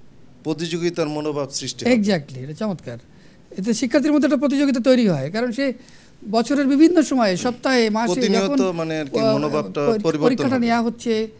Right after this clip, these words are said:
Speaker 2: মূল্যায়ন করা হচ্ছে, তখন অন্যদের সঙ্গে তার একটা প্রতিযোগিতা তৈরি হয়, right?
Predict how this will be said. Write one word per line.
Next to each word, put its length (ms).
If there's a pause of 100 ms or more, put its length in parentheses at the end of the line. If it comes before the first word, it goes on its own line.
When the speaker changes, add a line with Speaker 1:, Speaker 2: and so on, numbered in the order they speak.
(300)
Speaker 2:
মূল্যায়ন 320
করা 240
হচ্ছে, 360
তখন 240
অন্যদের 320
সঙ্গে 260
তার 140
একটা 120
প্রতিযোগিতা 580 (720)
তৈরি 240
হয়, 240
right? 220